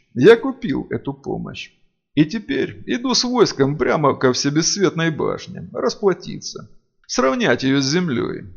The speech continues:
И я первым пойду на штурм, впереди всех когорт. Потому что иначе вокруг той башни воздвигнется вал из человеческих тел.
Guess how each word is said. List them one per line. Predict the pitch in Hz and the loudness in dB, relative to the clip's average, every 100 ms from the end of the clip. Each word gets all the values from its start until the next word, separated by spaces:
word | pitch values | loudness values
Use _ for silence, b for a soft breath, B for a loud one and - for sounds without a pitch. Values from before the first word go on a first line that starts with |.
| - - | -18 0
И | 151 | 2
я | 233 240 | 4 0
первым | - 240 208 131 120 | -2 -2 0 0 0
пойду | 110 131 143 | 0 2 2
на | 147 | 0
штурм, | 147 - - - - - _ | -2 -6 -8 -10 -12 -20 _
впереди | - 196 247 233 | -2 -2 0 -4
всех | - 165 143 | -4 -4 -4
когорт. | - 170 143 - - - _ _ _ _ _ - | -2 -4 -2 -6 -6 -12 _ _ _ _ _ 6
Потому | 165 190 190 | 6 6 4
что | 190 214 | 2 4
иначе | 202 254 262 247 - 113 104 95 | 4 2 0 0 -2 -4 -6 0
вокруг | 131 156 160 151 107 | 4 6 6 4 4
той | 160 | 4
башни | 180 254 233 - 120 110 | 4 2 0 0 -4 0
воздвигнется | 131 220 233 262 170 156 - 156 | 4 4 2 -4 -2 -2 2 2
вал | 175 196 127 | 6 4 4
из | 123 | 0
человеческих | - 127 131 131 123 131 - 170 - | -4 -2 0 0 -2 -4 -4 -6 -6
тел. | - - - | -14 -14 -16